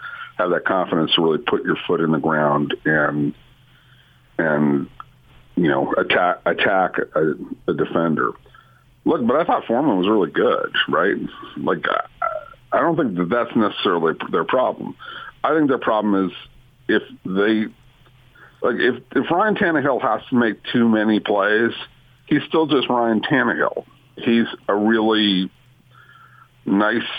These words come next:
version of Rich Gannon. Um, like, that, that's what he is. Um, you don't wanna have to have him have to make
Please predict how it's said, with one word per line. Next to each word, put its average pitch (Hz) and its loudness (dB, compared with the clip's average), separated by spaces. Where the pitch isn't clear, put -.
version 101 2
of 85 0
Rich 95 2
Gannon. 101 0
Um, 73 0
like, 85 0
that, 92 0
that's 104 0
what 107 2
he 95 2
is. 80 2
Um, 85 0
you 233 4
don't 135 4
wanna 131 2
have 120 -2
to - -2
have 113 0
him 104 0
have 113 0
to 113 0
make 120 2